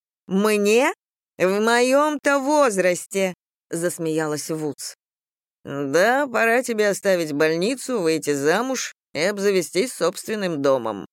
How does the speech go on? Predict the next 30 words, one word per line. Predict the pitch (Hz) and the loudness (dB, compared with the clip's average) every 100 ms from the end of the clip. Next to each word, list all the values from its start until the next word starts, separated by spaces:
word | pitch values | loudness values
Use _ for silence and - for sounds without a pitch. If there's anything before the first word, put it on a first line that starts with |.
| _ _ _ - | _ _ _ -12
Думаю, | - 277 240 214 | -4 -2 0 0
у | |
тебя | 196 190 202 | 0 0 0
будут | 180 160 - | 2 0 0
очень | 202 196 180 160 | -2 -2 -4 -4
милые | 160 170 165 156 | -2 0 2 0
дети | 143 185 196 156 | 0 0 0 -2
с | 139 | -6
блестящими | 143 151 151 - 190 165 156 151 | -2 -2 -2 -2 -2 0 -4 -6
черными | - 170 165 151 147 | 0 0 0 -2 0
глазами | 139 143 139 180 208 180 156 | 2 2 2 0 0 0 0
и | |
кудряшками, | - 139 151 180 - 165 151 | -2 0 0 0 -4 -4 -4
как | 156 151 | -4 -4
у | 151 | -2
маленьких | 151 156 143 147 143 | -2 -2 -2 -4 -6
негритят. | 139 147 147 147 127 104 - _ _ _ _ | -6 -4 -4 -2 -2 -4 -8 _ _ _ _
На | 285 254 | -4 0
мой | 240 | 0
взгляд, | 180 185 214 190 | 0 0 0 0
ты | 170 | -2
станешь | 180 185 180 165 - | -2 0 0 -4 -6
прекрасной | - 165 147 151 247 - 202 190 | -2 -2 0 0 0 -2 -6 -2
мамой | 165 170 165 151 | -2 0 0 0
и | |
замечательной | 139 143 139 151 156 160 151 147 | 0 -2 -2 0 0 0 -2 -2
женой». | 135 143 131 101 - - _ _ _ _ _ _ _ _ | -2 -4 -4 -6 -8 -16 _ _ _ _ _ _ _ _
«Ты | 240 233 | 2 2
серьезно, | 202 226 226 214 226 285 262 180 | 2 2 2 4 4 2 0 -2
Джарвис?» | 156 165 180 165 147 143 | 0 0 2 0 -4 -6